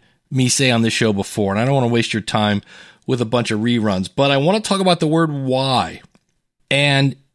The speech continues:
this can be a really tough word, why, because I have two questions. Why is this interesting? In other words, why is your audience going, "Wow,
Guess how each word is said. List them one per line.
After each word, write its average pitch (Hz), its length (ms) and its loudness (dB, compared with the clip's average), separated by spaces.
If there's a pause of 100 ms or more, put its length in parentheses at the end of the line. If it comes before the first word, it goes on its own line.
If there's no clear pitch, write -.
(140)
this 170 240 2
can 220 160 4
be 185 140 4
a 147 60 4
really 165 520 4
tough - 380 0
word, 127 600 0
why, 104 720 -2 (560)
because 123 420 0
I 120 120 2
have 110 140 -2
two 180 200 0
questions. 117 720 -2 (1160)
Why 113 800 2 (1080)
is 131 220 0
this 127 220 2
interesting? 98 680 -2 (1080)
In 143 100 2
other 175 240 2
words, 151 540 2
why 123 440 -2
is 170 220 2
your 160 240 0
audience 151 460 2
going, 117 560 -2
"Wow, 139 760 -4